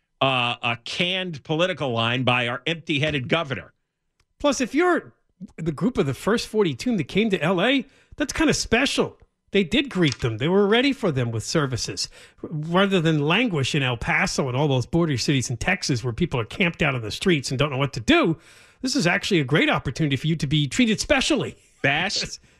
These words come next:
Speaker 1: Bass admitted they had advance word that they were coming. The
Speaker 2: I
Speaker 1: gr-,
Speaker 2: know.
Speaker 1: the group was moved to Saint Anthony's Croatian Catholic Church in Chinatown, where groups like Coalition for Humane Immigrant Rights, known as chirla, were sent to provide support.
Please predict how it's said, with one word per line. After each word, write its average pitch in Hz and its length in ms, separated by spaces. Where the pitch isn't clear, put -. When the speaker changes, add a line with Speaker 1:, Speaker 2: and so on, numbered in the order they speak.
Speaker 1:
Bass 175 280
admitted 175 360
they 175 140
had 196 140
advance 202 420
word 254 300
that 127 120
they 160 80
were 208 100
coming. 269 400
The - 80
Speaker 2:
I 165 40
Speaker 1:
gr-, 143 100
Speaker 2:
know. - 100
Speaker 1:
the 147 100
group 170 400
was 269 180
moved 175 340
to - 60
Saint 196 380
Anthony's 175 540
Croatian 170 560
Catholic 165 480
Church 131 340
in 190 80
Chinatown, 220 720
where 127 160
groups 156 460
like 131 420
Coalition 170 580
for 143 180
Humane 147 420
Immigrant 175 460
Rights, 123 480
known 147 220
as 208 120
chirla, 254 540
were 175 80
sent 156 300
to 226 100
provide 160 440
support. 269 580